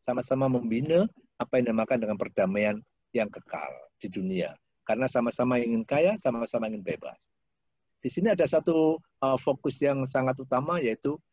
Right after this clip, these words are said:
bagaimana menciptakan perdamaian melalui integrasi. Jadi apa yang berlaku di Asia Tenggara dalam bentuk asean, ini adalah wujud pendekatan liberalisme yang paling mudah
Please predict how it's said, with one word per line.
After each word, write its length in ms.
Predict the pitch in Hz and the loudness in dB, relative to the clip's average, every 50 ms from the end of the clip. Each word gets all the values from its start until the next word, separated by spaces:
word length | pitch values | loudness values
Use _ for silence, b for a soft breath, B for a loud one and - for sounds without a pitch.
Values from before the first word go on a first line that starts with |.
| _ _ _ _ | _ _ _ _
bagaimana 640 | - 104 - 113 110 120 143 165 175 170 175 175 170 | -6 -2 0 0 0 2 2 2 2 2 2 2 2
menciptakan 480 | 165 156 143 - 139 - 156 143 156 147 | 0 -2 -4 -4 -2 0 0 0 0 0
perdamaian 560 | 139 135 131 131 120 123 135 143 151 151 151 | -2 0 2 2 2 4 4 4 2 2 2
melalui 480 | 139 127 120 123 120 120 120 127 143 | 2 2 2 2 4 4 4 2 2
integrasi. 560 | 131 113 101 - - - 76 - - - - 73 - _ _ _ _ _ _ _ _ _ _ | 0 0 -4 -4 -6 -8 -10 -12 -14 -20 -20 -20 -20 _ _ _ _ _ _ _ _ _ _
Jadi 240 | - 117 - 156 160 | -8 -2 0 2 2
apa 240 | 156 156 - 208 | 2 2 2 0
yang 80 | 110 95 | 0 2
berlaku 320 | - 135 151 156 151 - | 2 2 2 2 0 0
di 80 | 139 147 | 0 0
Asia 320 | 127 120 - - 147 135 | 0 0 0 0 0 0
Tenggara 480 | 131 - 127 110 127 170 - 202 160 151 156 - | 0 0 0 0 0 0 0 0 -2 -4 -2 -2
dalam 160 | 127 120 117 | 0 0 2
bentuk 240 | 117 117 113 - - | 0 0 -2 -2 -2
asean, 400 | 117 - - 151 127 101 107 131 - - _ _ _ _ _ _ | -4 -2 0 0 0 0 0 -2 -4 -8 _ _ _ _ _ _
ini 240 | 143 139 143 143 | -4 -2 -2 0
adalah 240 | 139 127 117 117 117 | 2 2 2 4 4
wujud 320 | 120 131 131 - - 160 170 - _ _ _ _ _ | 2 0 0 0 0 -2 -2 -2 _ _ _ _ _
pendekatan 720 | - 131 117 113 - 127 123 - - 139 135 131 135 135 - 135 | -6 -4 -2 -2 0 -2 -2 0 0 0 0 0 -2 -4 -4 -2
liberalisme 560 | 127 123 - - 117 113 110 110 - - - | -2 -2 0 0 0 2 2 0 0 0 2
yang 240 | 131 123 117 117 - | 2 2 2 0 -2
paling 400 | - 156 170 180 185 185 175 156 | 0 2 2 4 4 2 2 2
mudah 400 | 151 147 139 - - 120 95 - | 0 -2 -2 0 0 0 0 -2